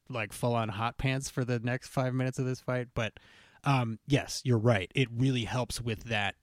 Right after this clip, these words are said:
um, that split ego, that, like, you can see why people would have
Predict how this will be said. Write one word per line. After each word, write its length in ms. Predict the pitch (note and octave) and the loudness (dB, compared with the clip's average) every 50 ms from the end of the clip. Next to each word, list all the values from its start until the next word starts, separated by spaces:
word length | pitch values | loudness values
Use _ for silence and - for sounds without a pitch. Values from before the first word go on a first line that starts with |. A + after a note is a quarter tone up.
| - | -6
um, 480 | A#2 A2 G#2 F#2+ F2+ F2 F2+ F2 F2+ F#2+ - _ _ _ _ _ _ _ | -4 -2 -2 -2 -4 -6 -6 -10 -12 -14 -18 _ _ _ _ _ _ _
that 160 | - G#2 F#2+ _ _ _ _ _ _ | -4 -4 -4 _ _ _ _ _ _
split 460 | - - - - _ - C3 A#2+ - - | -4 -4 -4 0 _ 2 2 2 2 -2
ego, 580 | - B2 A#2+ A#2 A2+ A2 G#2+ G#2+ G#2+ G#2+ G#2+ G#2 | -2 -2 -2 0 0 -2 -2 -2 -2 -4 -6 -4
that, 340 | G2+ G#2+ G2 G2 F#2 - - | -4 -2 -2 -2 -4 -6 -8
like, 360 | G2 F2+ F2 F2 _ - - _ - - - - _ _ _ _ _ | -8 -6 -6 -8 _ -16 -20 _ -20 -20 -20 -20 _ _ _ _ _
you 120 | - C#3+ | -4 -2
can 160 | - - B2+ | 0 0 0
see 220 | A2+ - - C3+ B2+ | 0 0 0 2 2
why 180 | A#2+ B2 A#2 A2+ | 4 4 2 0
people 340 | - - B2 A#2 - B2 A2+ | 0 0 -2 0 0 0 -2
would 140 | A2+ G#2+ | -2 -4
have 560 | G#2+ G2+ G#2 A2 A2+ G#2+ G#2 G2 G2+ G2+ - | -4 -4 -4 -2 0 0 -2 -2 -6 -10 -16